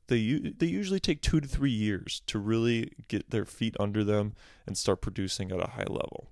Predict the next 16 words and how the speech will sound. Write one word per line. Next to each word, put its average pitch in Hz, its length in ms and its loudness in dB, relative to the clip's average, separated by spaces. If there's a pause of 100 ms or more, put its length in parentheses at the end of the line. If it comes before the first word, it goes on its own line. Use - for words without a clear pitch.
(160)
So - 160 0
this 170 180 2
means 160 240 -2
that 135 80 0
the 104 100 6
Lakers 151 540 4
are 107 80 0
dis-, 104 300 -2 (160)
are 104 180 2
declining 139 680 0
to - 100 -4
take - 280 -2
Kyrie 131 440 4
Irving 104 280 4
right - 220 -4
now, 50 300 -4